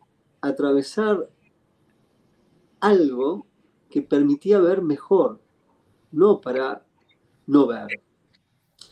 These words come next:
Digo esto y pienso que la forma en la que ustedes filman, las películas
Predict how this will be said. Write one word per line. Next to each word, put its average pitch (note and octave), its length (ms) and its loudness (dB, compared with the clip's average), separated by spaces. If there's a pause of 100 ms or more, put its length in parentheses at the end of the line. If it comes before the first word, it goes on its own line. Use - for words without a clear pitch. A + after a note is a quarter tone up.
(1200)
Digo C#4+ 320 4
esto C#4 580 2 (300)
y F3+ 100 -4
pienso E3+ 800 0 (340)
que D3 400 0
la D3 120 -2
forma B3 340 -4
en A3+ 60 0
la F#3 140 0
que D3+ 60 -12
ustedes F3+ 400 -2
filman, D3+ 800 -4 (1400)
las - 180 -12
películas C#3+ 500 2